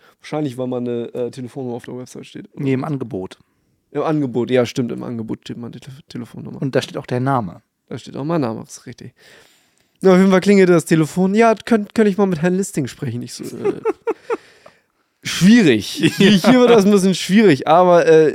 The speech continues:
Speaker 1: ich bin auch weisungsbefugt in diesem Unternehmen. Was brauchen Sie denn?“ So,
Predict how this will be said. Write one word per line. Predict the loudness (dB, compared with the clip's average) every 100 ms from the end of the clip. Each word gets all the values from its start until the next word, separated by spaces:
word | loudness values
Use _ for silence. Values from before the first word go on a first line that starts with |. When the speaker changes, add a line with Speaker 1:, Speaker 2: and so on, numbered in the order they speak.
| -4
Speaker 1:
ich | -8 -2
bin | 0
auch | 2 0
weisungsbefugt | 2 2 2 0 -2 -2 -2 -2
in |
diesem | -2 0
Unternehmen. | 0 2 2 2 0
Was | -4
brauchen | 0 0 0 -4
Sie | -4
denn?“ | -2 -2 -4 -12 -20 -20 _
So, | 0 0